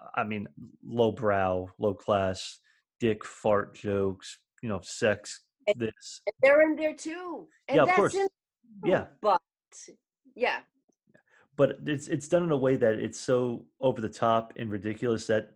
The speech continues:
Speaker 1: the, that's the point of it, that look at all these other over the top and ridiculous ideas that everybody else has. So we're gonna do it the Troma way and
Speaker 2: Right.
Speaker 1: kind of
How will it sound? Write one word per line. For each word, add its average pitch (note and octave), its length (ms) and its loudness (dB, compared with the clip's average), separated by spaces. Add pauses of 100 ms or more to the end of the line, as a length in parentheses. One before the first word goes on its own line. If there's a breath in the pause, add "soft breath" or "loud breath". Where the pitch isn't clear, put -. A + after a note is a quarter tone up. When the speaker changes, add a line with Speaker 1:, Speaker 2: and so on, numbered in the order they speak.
Speaker 1:
the, A#2 80 -2
that's C3+ 320 -2
the B2+ 80 -2
point A2 600 -4
of A2 200 -4
it, G#2 180 -4
that G#2 280 -6 (260 loud breath)
look D#3 140 2
at E3 60 4
all D3 80 6
these A#2+ 200 0
other A#2 320 2
over A2 200 -6
the G2+ 120 -8
top G2+ 260 0
and G2+ 80 -4
ridiculous G2 480 -2
ideas G2+ 320 -4
that G2+ 100 -4
everybody G2+ 360 -4
else A2 200 -2
has. G2 280 -6
So G#2 140 -6
we're A2 200 -4
gonna C#3+ 160 0
do A#2+ 160 -2
it G#2+ 80 -4
the G#2+ 80 -8
Troma E3+ 460 -2
way G2 420 -4 (480 soft breath)
and A2+ 120 -4
Speaker 2:
Right. - 60 -6
Speaker 1:
kind B2+ 140 2
of A2 80 -6